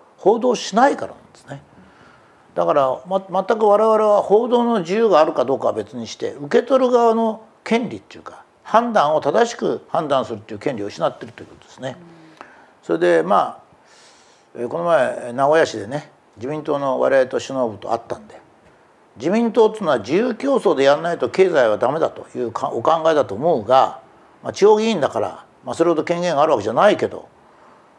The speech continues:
Speaker 1: えー、その自民党としてはどういうお考えですかねと。私は昔から自民党を応援してきたのは自由だからであって、こんな補助金をまくような自民党にはあまり賛成できないんですけど、言ったらね、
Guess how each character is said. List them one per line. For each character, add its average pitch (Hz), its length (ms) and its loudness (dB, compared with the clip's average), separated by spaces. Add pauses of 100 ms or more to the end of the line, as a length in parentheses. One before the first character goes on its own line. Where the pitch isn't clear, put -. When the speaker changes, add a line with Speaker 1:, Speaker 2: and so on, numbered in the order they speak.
(140)
Speaker 1:
え - 20 -16
ー、 135 340 -8
そ 127 80 -6
の 135 60 -4
自 127 120 -4
民 240 180 2
党 254 120 -4
と 220 60 -8
し 196 80 -12
て 208 60 0
は 160 60 2
ど 165 140 2
う 233 60 4
い - 20 2
う 254 60 2
お 233 60 2
考 247 280 2
え - 20 0
で 240 100 -2
す - 80 -6
か 123 140 -4
ね 127 140 0
と。 - 220 -14
私 196 280 0
は 226 80 4
昔 214 260 0
か 233 120 0
ら 208 80 0
自 180 120 -8
民 220 160 -6
党 214 80 -4
を 175 480 -2
応 208 120 2
援 202 80 -2
し - 40 -8
て - 60 -10
き - 20 -14
た 165 120 2
の 127 80 -2
は 107 100 0
自 104 180 -6
由 285 160 4
だ 269 140 4
か 117 80 0
ら 104 80 -4
で 101 80 0
あ 98 60 -2
っ - 40 -8
て、 - 300 -12 (640)
こ 151 140 2
ん 247 100 -2
な 233 80 4
補 160 120 4
助 226 160 4
金 254 160 -2
を 233 40 0
ま 240 160 2
く 220 80 0
よ 180 80 4
う - 20 -2
な 143 120 0
自 120 120 -4
民 160 160 -6
党 156 140 -2
に 143 80 -4
は 127 80 0
あ 135 40 0
ま 151 80 0
り 143 60 0
賛 143 180 -2
成 147 100 -2
で 139 80 -8
き 147 60 -6
な 147 120 0
い 123 60 -2
ん - 20 -6
で 98 80 -10
す - 80 -18
け 95 60 -18
ど、 87 80 -18
言 95 80 -18
っ - 20 -20 (120)
た 104 100 -2
ら 92 80 -6
ね、 110 280 -8